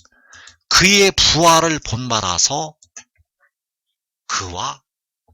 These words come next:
연합한 자가 된다는 것. 그래서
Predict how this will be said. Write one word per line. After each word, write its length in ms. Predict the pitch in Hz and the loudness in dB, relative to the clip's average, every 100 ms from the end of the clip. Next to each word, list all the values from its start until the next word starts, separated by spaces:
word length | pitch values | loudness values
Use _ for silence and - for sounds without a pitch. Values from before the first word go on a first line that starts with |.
| _ _ _ _ - | _ _ _ _ -8
연합한 420 | 110 107 - 87 | -4 -2 -2 -4
자가 340 | 78 73 - _ _ | -6 -10 -14 _ _
된다는 320 | - 104 76 73 | -8 -6 -6 -8
것. 180 | - _ _ _ - _ _ | -16 _ _ _ -20 _ _
그래서 320 | 170 175 156 | 0 2 0